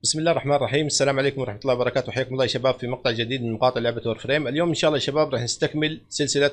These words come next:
شخصيات Steel بات، لكن في هذا الفيديو يا شباب بناء على طلب كثير من الناس اللي تحضر معي البث المباشر،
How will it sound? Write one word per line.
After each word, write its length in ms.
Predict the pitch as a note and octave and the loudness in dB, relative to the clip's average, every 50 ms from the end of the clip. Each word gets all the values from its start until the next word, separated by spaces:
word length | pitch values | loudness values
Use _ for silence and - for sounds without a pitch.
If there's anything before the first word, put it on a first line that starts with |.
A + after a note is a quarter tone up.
| C#3+ | 0
شخصيات 580 | - - - A#2+ - - - C3 C3+ C#3 C3 - | -4 -6 -6 -4 -4 -4 0 2 2 2 2 2
Steel 320 | - - - - C3 B2 | -2 -6 -4 -4 -4 -2
بات، 260 | A2 A2+ A2 G2 - A#2+ | 0 0 -2 -2 0 2
لكن 240 | C3+ D3 C#3+ C#3 | 2 2 2 0
في 120 | - D3+ C#3 | -2 0 2
هذا 180 | D3 D3+ C3+ | 4 4 2
الفيديو 360 | B2+ A2 - B2 A2 A2+ A2+ A2 | 2 -2 -4 -4 -2 0 0 0
يا 60 | G2 | -2
شباب 300 | - - G2+ G#2 G2 - - - - - - - _ - | -2 -4 -4 -4 -4 -6 -10 -18 -20 -20 -20 -20 _ -6
بناء 360 | G#2+ A#2+ C3 C#3+ D3+ D3 C3+ | -2 2 4 4 4 4 4
على 160 | B2 B2+ C3 | 2 2 0
طلب 220 | B2 - C3 B2 - | 0 0 -2 -2 -2
كثير 320 | - A#2 A#2 C#3+ C#3+ A#2+ | -4 -6 -4 -4 -4 -2
من 120 | B2 B2 | -4 -4
الناس 240 | B2 B2 B2+ A#2 G#2+ | -2 -2 -2 -2 -2
اللي 140 | - A#2+ - | -4 -4 -4
تحضر 300 | - A#2+ A#2+ C3 C#3+ C3 | -4 -4 -2 -2 -4 -2
معي 200 | C3 B2 B2 B2+ | 0 0 0 0
البث 240 | B2 B2 C#3 B2+ - | 0 0 -2 -2 -2
المباشر، 520 | B2 B2 B2 C#3 C#3+ C3 - F3+ - - | -6 -2 0 0 2 2 0 -2 -4 -6